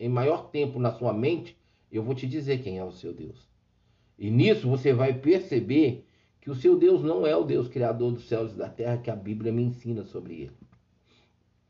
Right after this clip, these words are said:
Mas olha isso aqui, olha. Que ele fala assim: "Não será porque há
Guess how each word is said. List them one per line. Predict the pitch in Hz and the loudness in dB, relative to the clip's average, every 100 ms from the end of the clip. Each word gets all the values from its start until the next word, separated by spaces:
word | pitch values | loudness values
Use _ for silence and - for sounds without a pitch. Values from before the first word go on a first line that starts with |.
| _ _ _ _ | _ _ _ _
Mas | - 110 120 | -8 -4 2
olha | 147 151 | 4 4
isso | 151 127 135 | 2 0 -4
aqui, | - 123 | 2 4
olha. | 92 - - _ _ _ 117 - _ _ _ _ _ _ _ _ _ _ _ _ _ | 4 0 -12 _ _ _ -20 -20 _ _ _ _ _ _ _ _ _ _ _ _ _
Que | 120 135 | 0 4
ele | 123 | 4
fala | - 120 | 4 4
assim: | 110 - 95 87 - _ _ _ _ _ _ _ _ | 2 -2 -6 -6 -16 _ _ _ _ _ _ _ _
"Não | 147 214 | -2 0
será | 190 147 156 147 | 4 6 8 6
porque | 120 - 120 120 135 139 127 107 | 2 -4 -6 -6 -4 0 0 -2
há | 98 | -4